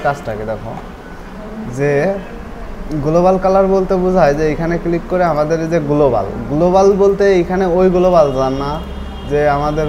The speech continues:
হচ্ছে totally, আহ, যে ওয়ার্ল্ড ওয়াইড বা ওই global না, ঠিক আছে? এখানে এই যে process কালারে যাই, process কালারে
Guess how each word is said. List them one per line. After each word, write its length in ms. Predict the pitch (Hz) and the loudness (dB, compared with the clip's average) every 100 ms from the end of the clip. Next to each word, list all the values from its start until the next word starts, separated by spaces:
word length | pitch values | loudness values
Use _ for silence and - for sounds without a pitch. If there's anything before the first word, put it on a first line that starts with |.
| 156 | -2
হচ্ছে 260 | 147 - 151 - | -4 -4 -4 -4
totally, 460 | 147 147 156 170 175 | -4 2 2 2 0
আহ, 800 | 165 - - - - - 123 127 135 | -4 -8 -10 -10 -10 -8 -4 -4 -2
যে 80 | 139 143 | 0 4
ওয়ার্ল্ড 280 | 160 165 160 | 6 6 4
ওয়াইড 260 | 165 160 156 135 | 6 6 4 2
বা 100 | 147 143 143 | 4 4 6
ওই 80 | 185 185 | 6 6
global 320 | 170 156 123 117 | 8 8 6 2
না, 40 | 117 | -2
ঠিক 120 | 139 185 | 0 0
আছে? 120 | 147 117 | 0 -2
এখানে 260 | 120 160 160 135 156 - 127 | -2 -2 -2 -4 -8 -10 -6
এই 60 | |
যে 60 | 143 143 | -6 -4
process 280 | 151 170 170 - | -6 -4 -4 2
কালারে 300 | 165 170 170 | 4 4 4
যাই, 140 | 170 185 220 - - - - | 4 2 -2 -12 -16 -16 -6
process 280 | 147 160 165 170 | -2 -2 -2 2
কালারে 280 | 165 175 | 4 4